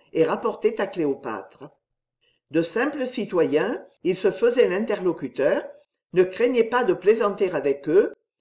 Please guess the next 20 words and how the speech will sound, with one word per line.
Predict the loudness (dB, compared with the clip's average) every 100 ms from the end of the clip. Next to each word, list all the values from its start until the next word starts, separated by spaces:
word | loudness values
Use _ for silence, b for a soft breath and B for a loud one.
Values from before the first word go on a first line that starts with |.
| _
voire | -10 -2 -2 -2
même | -2 -2 -2 0
de | 0
vider | 0 -4 0 2 2 0
en | -4
leur | -4 -2
compagnie | -2 0 -2 -2 -4 -2
des | 2 4
amphores. | 4 -2 -6 -6 -6 -8 -20 _ _ _ _ _ _ _ _ _ _
Il | 0 2
avait | 4 2
eu | 0
surtout | -4 -4 -6 -4 0 4
l'habileté | 4 2 2 2 2 0 2
de | 2
renoncer | 2 0 -2 0 0
à | 0
paraître | -4 -4 -2 -2 -4
en | -10
public | -8 -8 0 0 0 -6